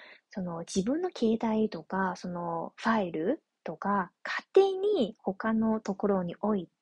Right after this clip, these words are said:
て、なんか、そうすると、五分後に、「え、私の携帯はどこに置いちゃった？」とか、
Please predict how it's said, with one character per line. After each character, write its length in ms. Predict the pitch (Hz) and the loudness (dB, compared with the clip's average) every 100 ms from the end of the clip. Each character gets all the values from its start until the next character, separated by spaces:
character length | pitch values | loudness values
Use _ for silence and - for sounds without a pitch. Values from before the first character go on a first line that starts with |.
| - | 2
て、 380 | 196 202 170 - _ _ - _ _ _ _ _ | 6 6 4 -4 _ _ -20 _ _ _ _ _
な 160 | 190 180 | -8 -8
ん 80 | 156 | -6
か、 280 | 165 - - _ _ _ _ _ _ _ _ _ _ _ _ _ _ _ | -6 -6 -10 _ _ _ _ _ _ _ _ _ _ _ _ _ _ _
そ 220 | - 196 | -6 -6
う 60 | |
す 140 | 196 202 | -2 0
る 160 | 190 190 | 0 2
と、 420 | 190 185 190 190 _ _ _ | 2 4 2 -2 _ _ _
五 180 | - 180 | -6 -6
分 400 | 190 208 208 208 | -2 2 4 4
後 240 | 196 190 190 | 4 4 4
に、 360 | 214 247 180 _ - | 4 2 0 _ -2
「え、 100 | 277 - _ - | -2 -2 _ -12
私 280 | 175 226 262 | -6 0 2
の 120 | 254 | 2
携 120 | 226 | 2
帯 180 | 214 220 | 4 4
は 80 | 214 | 4
ど 140 | 208 | 2
こ 100 | 240 | 2
に 140 | 196 - | 2 0
置 160 | 180 | -2
い 40 | 190 | -2
ち 100 | 170 | -2
ゃ 20 | |
っ 60 | |
た？」 140 | - 151 | -2 -6
と 120 | - | -6
か、 260 | - 160 | -6 -6